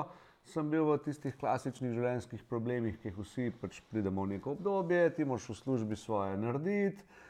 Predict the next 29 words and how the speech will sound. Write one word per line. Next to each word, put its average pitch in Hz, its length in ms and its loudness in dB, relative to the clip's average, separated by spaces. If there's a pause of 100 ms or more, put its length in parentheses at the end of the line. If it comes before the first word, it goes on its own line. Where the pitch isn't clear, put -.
(140)
imaš 123 320 -2
otroke, 131 460 2
družina, 110 580 2 (280)
obveznosti, 147 1040 2
popoldne 143 500 0
pa - 120 -6
še 127 180 -4
gradbišče. 98 680 2 (920)
Ne, 92 160 0
in 139 120 0
pol 135 140 4
prideš 123 360 4 (140)
z 104 140 -4
gradbišča 110 580 2
domov, 110 420 4
še - 180 -4
načrti 104 600 0
za 92 140 0
jutri, 113 460 0
vse, 98 440 -2
saj 98 180 -8
veš, 85 220 -4
sam 85 220 -6
sebe 82 260 -2
okličeš 85 440 -4
za 82 100 -2
vodjo 90 300 -4
svojega 87 360 -4
gradbišča, 113 640 -6